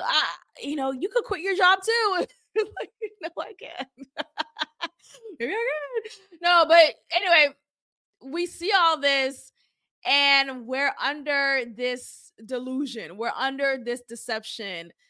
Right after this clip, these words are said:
that this is what we want. This is what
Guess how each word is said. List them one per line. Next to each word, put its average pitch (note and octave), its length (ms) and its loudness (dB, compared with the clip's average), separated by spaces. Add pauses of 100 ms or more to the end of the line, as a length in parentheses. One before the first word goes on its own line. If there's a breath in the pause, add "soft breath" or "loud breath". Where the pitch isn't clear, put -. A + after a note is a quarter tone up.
(340)
that G#3 640 4 (360)
this C#4 220 -8
is B3 100 -12
what B3+ 160 0
we C4 80 -6
want. A3+ 480 -4
This C4 140 -8
is B3+ 120 -12
what A3+ 380 0